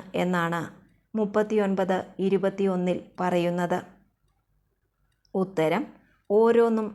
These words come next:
സൃഷ്ടിക്കപ്പെട്ടിരിക്കുന്നത് നിശ്ചിത ഉപയോഗത്തിനാണ്. ചോദ്യം അറുപത്തിയൊന്ന്, അവിടുത്തെ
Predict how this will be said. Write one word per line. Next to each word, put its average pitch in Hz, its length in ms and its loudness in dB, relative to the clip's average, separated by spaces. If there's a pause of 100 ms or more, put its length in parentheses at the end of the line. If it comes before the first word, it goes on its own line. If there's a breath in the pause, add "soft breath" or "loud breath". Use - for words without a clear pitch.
സൃഷ്ടിക്കപ്പെട്ടിരിക്കുന്നത് 185 1300 -2 (560)
നിശ്ചിത 208 500 0 (260)
ഉപയോഗത്തിനാണ്. 180 1000 2 (1400)
ചോദ്യം 190 400 0 (100)
അറുപത്തിയൊന്ന്, 175 680 0 (460 soft breath)
അവിടുത്തെ 226 480 2